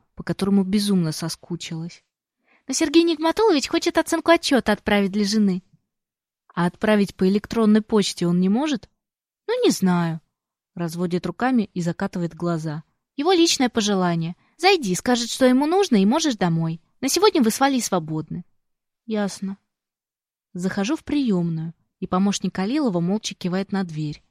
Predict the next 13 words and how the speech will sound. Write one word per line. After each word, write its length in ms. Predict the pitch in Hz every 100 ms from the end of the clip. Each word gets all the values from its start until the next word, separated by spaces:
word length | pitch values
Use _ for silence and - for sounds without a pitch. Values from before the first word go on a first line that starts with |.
| _ _ _ -
Дает 320 | 196 220 220
понять, 420 | 214 214 285 -
что 160 | - 196
меня 260 | 196 190 180
ждут, 340 | 196 294 - _ _ _
и 80 | 190
предварительного 840 | 202 202 208 254 330 - 233 196
оповещения 760 | - 170 185 180 - 214 208 196
не 140 | 185
требуется. 760 | - 165 151 156 151 - 180 - _ _ _ _ _
За 180 | 170 180
дверью 380 | 190 277 294 285
тихо, 560 | - - 165 - 165